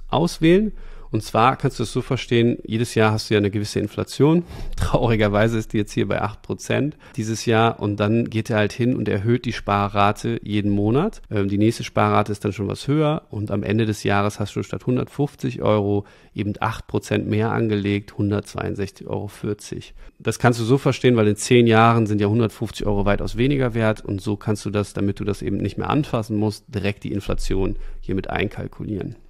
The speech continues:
Ja, ganz wichtig ist noch die Ausführung, das heißt, wann das Geld per sepa-Lastschrift von deinem Konto abgebucht werden soll.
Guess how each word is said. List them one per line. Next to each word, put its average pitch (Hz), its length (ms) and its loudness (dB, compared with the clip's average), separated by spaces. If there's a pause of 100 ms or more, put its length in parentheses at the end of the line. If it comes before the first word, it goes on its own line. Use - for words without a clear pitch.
(280)
Ja, - 140 -2
ganz 135 300 0
wichtig 175 240 2
ist - 100 -6
noch 135 140 0
die - 160 -6
Ausführung, 165 560 2
das 104 180 -6
heißt, 104 380 -6
wann 139 260 2
das 120 220 -2 (240)
Geld 113 340 0
per 110 260 0
sepa-Lastschrift 110 720 -2
von 107 120 -2
deinem 98 160 0
Konto 110 260 -4
abgebucht 143 640 -8
werden 135 240 2
soll. 123 300 4